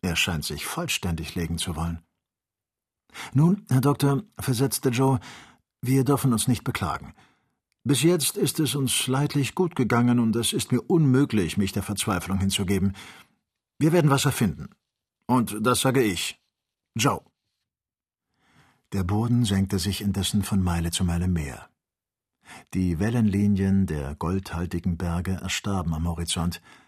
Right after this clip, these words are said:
Es waren dies die letzten schwachen Anstrengungen einer erschöpften Natur.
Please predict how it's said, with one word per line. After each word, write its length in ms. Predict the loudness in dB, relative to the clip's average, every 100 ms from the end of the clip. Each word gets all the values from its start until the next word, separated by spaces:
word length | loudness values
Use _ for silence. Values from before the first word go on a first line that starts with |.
| _ _ _ _ _
Es 140 | -6 -2
waren 200 | 0 2
dies 180 | 0 0
die 100 | -2
letzten 560 | 0 -2 -2 0 0
schwachen 500 | 0 -2 -2 -4 -6
Anstrengungen 880 | -4 -2 -2 -4 -4 -4 -4 -4 -6
einer 240 | -6 -6 -6
erschöpften 520 | -4 -4 -4 -6 -8
Natur. 440 | -6 -6 -8 -8